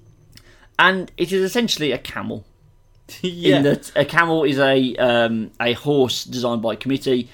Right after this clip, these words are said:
Speaker 1: This is a big old camel because it's got a fin, res-, so a water type you would think, but no, it has claws like a dragon and the back legs that have some scaling on like a, like a rock type, and a big tomahawk growing out of its head,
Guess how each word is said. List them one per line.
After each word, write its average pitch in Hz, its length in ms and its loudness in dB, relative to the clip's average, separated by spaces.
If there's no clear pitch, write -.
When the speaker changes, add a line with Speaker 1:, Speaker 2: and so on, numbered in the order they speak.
Speaker 1:
This 139 200 -2
is 135 60 -4
a 139 40 4
big 127 240 6
old 120 360 4
camel 107 360 -4
because 131 340 2
it's 120 160 -6
got 123 320 2
a 120 80 -6
fin, 170 560 0
res-, 131 260 -4
so 123 220 0
a 143 60 4
water 123 340 0
type 135 240 0
you 135 100 -2
would 139 100 -4
think, 120 320 -4
but 170 120 -4
no, 226 280 0
it 107 80 -4
has 123 420 -2
claws 180 380 2
like 170 140 0
a 156 60 -4
dragon 123 580 0
and 131 120 -6
the 135 60 0
back 156 260 2
legs 160 280 0
that 147 120 2
have 143 160 -2
some 131 140 -2
scaling 131 540 -2
on 131 100 -4
like 127 220 -2
a, 117 220 -2
like 123 220 -4
a 117 100 -2
rock 117 380 -4
type, 120 340 -6
and 135 240 2
a 131 60 6
big 151 360 -2
tomahawk 135 600 0
growing 117 360 0
out 110 180 -4
of 110 80 -8
its 101 160 -8
head, 110 340 -6